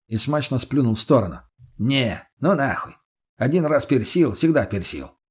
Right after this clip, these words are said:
Даже в рекламе это говорят. Так что я, пожалуй, пас. Давай я лучше тебе вдую». «Пиписька ещё не выросла», — фыркнула Лена. «Моя пиписька у тебя во рту хуй поместится», —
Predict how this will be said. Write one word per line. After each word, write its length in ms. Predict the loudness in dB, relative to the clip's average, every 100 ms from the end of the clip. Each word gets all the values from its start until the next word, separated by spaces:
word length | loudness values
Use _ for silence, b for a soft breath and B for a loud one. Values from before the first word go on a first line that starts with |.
| _
Даже 260 | 0 2 4
в 40 |
рекламе 420 | 2 2 2 2
это 120 | 0 2
говорят. 460 | 2 2 -2 -6 B B _ -2
Так 160 | 0
что 120 | 2
я, 140 | 0 2
пожалуй, 400 | 0 2 2 2
пас. 320 | 0 -2 -4 _ _ _ _
Давай 240 | 0 2 4
я 80 | 4
лучше 240 | 2 2
тебе 240 | 2 2
вдую». 440 | 4 6 4 4 -10 _ _ _ _
«Пиписька 440 | -4 0 0 0 -2
ещё 200 | -2 0
не 120 | 2
выросла», — 580 | 2 2 0 -4 -8 _ _ _
фыркнула 460 | -4 -4 0 0 2
Лена. 420 | 2 0 -2 -10 _ _ -4
«Моя 300 | 0 2 2
пиписька 460 | 0 2 2 2
у 40 | 0
тебя 240 | 4 4
во 120 | 4
рту 180 | 2 0
хуй 200 | 0 0
поместится», — 760 | 2 2 2 0 -4 -10 -12